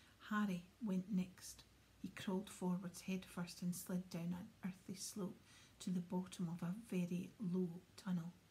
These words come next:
Crookshanks was a little way along, his eyes flashing in the light from Harry's wands, wand. Seconds later, Hermione slithered down beside him.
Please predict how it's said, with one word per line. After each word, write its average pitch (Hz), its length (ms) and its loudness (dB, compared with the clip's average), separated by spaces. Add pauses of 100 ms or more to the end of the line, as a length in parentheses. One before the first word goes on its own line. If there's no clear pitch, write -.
(500)
Crookshanks 202 640 0
was 185 160 -2
a 180 40 2
little 196 360 -2
way 190 220 2
along, 180 420 2 (540)
his 208 180 2
eyes 196 340 2
flashing 185 540 0
in 190 100 6
the 185 80 6
light 185 360 2
from 185 160 2
Harry's 185 400 2
wands, 190 560 0 (880)
wand. 185 360 4 (220)
Seconds 220 540 4
later, 190 300 2
Hermione 180 480 4
slithered 175 460 -2
down 170 220 2
beside 160 460 -4
him. 165 180 -4